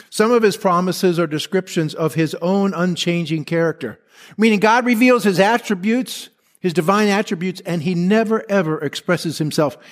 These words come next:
any differently than he describes. Then finally, some of his, uh, promises are directions of,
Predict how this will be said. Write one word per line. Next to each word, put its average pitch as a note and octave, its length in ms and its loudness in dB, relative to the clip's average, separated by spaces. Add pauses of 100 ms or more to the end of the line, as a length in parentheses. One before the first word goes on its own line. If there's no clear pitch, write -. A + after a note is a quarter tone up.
(200)
any F3+ 180 6
differently C#3+ 560 -2 (1000)
than A#2+ 140 -4
he B2+ 80 0
describes. A2 760 -6 (1300)
Then G3 160 4
finally, A#3 340 4
some A#3+ 240 2
of A#3 160 4
his, F#3 320 2 (480)
uh, C#3+ 200 -16
promises F3 600 -8
are D3 80 -6
directions C3+ 880 -12 (480)
of, - 220 -14